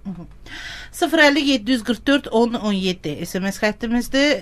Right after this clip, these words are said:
Elektron ünvanımız efir at şarəsi azadlıq radiosu nöqtə azdır. Və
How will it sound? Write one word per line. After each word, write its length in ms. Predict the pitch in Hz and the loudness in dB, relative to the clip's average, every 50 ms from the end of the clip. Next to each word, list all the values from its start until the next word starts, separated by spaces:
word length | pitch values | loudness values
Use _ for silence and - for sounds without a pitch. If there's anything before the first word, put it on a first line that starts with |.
| 196 | -4
Elektron 400 | 196 190 196 190 - 208 208 214 208 202 | -4 -4 -4 -6 -2 -2 0 0 0 -2
ünvanımız 500 | 185 180 180 175 175 175 180 208 208 - | 0 2 2 2 2 0 -4 -4 -6 -6
efir 300 | - 185 180 - 220 214 | -8 -8 -6 -6 -6 -6
at 180 | - 185 175 | -6 -8 -8
şarəsi 460 | - - 185 165 165 156 151 - 185 | -4 0 0 0 0 0 -4 -4 -4
azadlıq 460 | 170 180 156 160 147 135 160 156 147 180 | -4 -4 -4 -4 -4 -4 -6 -6 -4 -2
radiosu 360 | 156 147 151 151 143 - 170 | -4 -2 -4 -6 -8 -6 -8
nöqtə 460 | 165 160 139 139 - 151 160 170 - | -6 -6 -6 -8 -6 -4 -4 -4 -4
azdır. 380 | - - 160 143 135 - 131 131 - - - - - - - - | -6 -8 -8 -8 -8 -10 -14 -16 -16 -18 -20 -20 -20 -20 -12 -8
Və 160 | 160 170 165 | -6 -6 -6